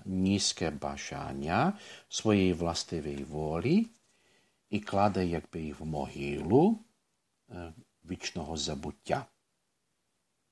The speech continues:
Логічно, без жертви це неможливе, про це нема сумніву, тому що позбавлятися того, що є в людини самонатуральне,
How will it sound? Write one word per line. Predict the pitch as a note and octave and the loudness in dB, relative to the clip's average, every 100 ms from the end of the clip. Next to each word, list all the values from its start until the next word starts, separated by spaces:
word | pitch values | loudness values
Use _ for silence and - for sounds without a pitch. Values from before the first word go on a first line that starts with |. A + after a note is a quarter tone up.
| _ _ _ _ _ - | _ _ _ _ _ 2
Логічно, | G2 F#2+ D2+ - - C#3+ | 4 4 2 -2 0 2
без | D#3 F#2+ | 4 4
жертви | D#2 F2 A2 - - | 4 2 2 0 -4
це | D#3 - B2 - | -2 0 0 0
неможливе, | D#2 E2 D2+ C#2+ C#2+ C#2 - C#2+ C#2 D2 F2+ D#3 F#3+ _ _ _ _ _ _ _ _ _ _ | -4 -4 -4 -4 -6 -6 -6 -4 -6 -4 -2 0 -2 _ _ _ _ _ _ _ _ _ _
про | F#2 E2 D#2+ | -6 -4 -4
це | - D#2+ D2 - _ | -4 -4 -6 -10 _
нема | - D2+ C#2 C2+ | -12 -8 -8 -6
сумніву, | - - C#2 C#2 C#2+ C#2+ B2 F3 _ _ _ _ _ _ | -6 -4 -4 -4 -4 0 2 0 _ _ _ _ _ _
тому | - B2+ C3+ C#3 | 4 6 6 2
що | - - G2+ D#2+ - _ _ _ _ _ _ | -2 -2 -2 -2 -4 _ _ _ _ _ _
позбавлятися | - G#2 F2+ F#2 F#2 G#2 A2+ G#2 - D2+ - | -2 0 4 4 4 2 2 -2 -4 -6 -10
того, | D#2+ D2 F2+ G#2+ - | -12 -10 -8 -8 -6
що | - - | -6 -4
є | F#2+ F2 E2+ D#2 D#2 _ _ _ _ - | -4 -2 -2 0 -4 _ _ _ _ -12
в | D#2+ | -2
людини | G2+ F#2+ F2+ D#2+ D#2 D#2 D#2 D#2 D2 D2 - | 2 2 0 -2 -4 -4 -2 -2 -4 -6 -6
самонатуральне, | - - D#2+ D2+ D2 C#2 C#2 C#2+ D#2 - - D2+ D2+ D#2+ F#2+ C3+ | -4 -2 -2 -4 -4 -8 -12 -14 -14 -12 -12 -8 -4 -2 -2 -2